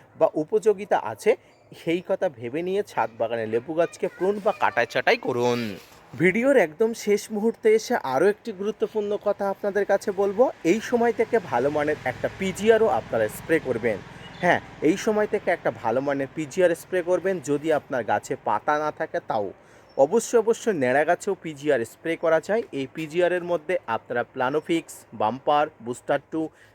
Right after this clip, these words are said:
এই ধরনের পিজিআরগুলো ব্যবহার করবেন। আমি ব্যক্তিগতভাবে এই সময় কিন্তু বুস্টার টু পিজিআর ব্যবহার করার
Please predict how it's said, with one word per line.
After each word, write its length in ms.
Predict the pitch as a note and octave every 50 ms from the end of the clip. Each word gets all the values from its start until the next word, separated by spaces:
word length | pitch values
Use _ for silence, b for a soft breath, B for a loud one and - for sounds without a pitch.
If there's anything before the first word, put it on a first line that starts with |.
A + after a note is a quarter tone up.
| b - D3+
এই 80 | D#3+ D#3+
ধরনের 280 | E3+ E3+ E3+ E3+ E3+ E3 - -
পিজিআরগুলো 540 | D3 B2 A#2 C3 C3+ A#2+ A#2+ A#2+ C3+ E3 - F#3
ব্যবহার 280 | C3 G#2 G2+ A2+ A#2+ G#2+
করবেন। 340 | - - A2 G#2 G2+ G#2 F#2+ G2 b b b b b _
আমি 180 | A#2+ D3+ G3 G#3 E3 F3
ব্যক্তিগতভাবে 680 | D#3+ - _ - F#3 F#3 F#3 - F#3+ F3 F#3+ F#3 F3+ F#3+ D3 C3+
এই 80 | B2+ - -
সময় 240 | E3+ E3 D#3+ E3 - -
কিন্তু 180 | E3+ - - E3+ C3 A#2
বুস্টার 380 | A#2+ B2 - - - - E3+ E3 - -
টু 60 | F3+ D3+ -
পিজিআর 360 | - C3 A#2+ A#2 C3 C3 A#2+ A2 A2
ব্যবহার 300 | A2+ A2 G#2 C#3+ C#3+ D3+ -
করার 180 | - D#3+ D#3 C#3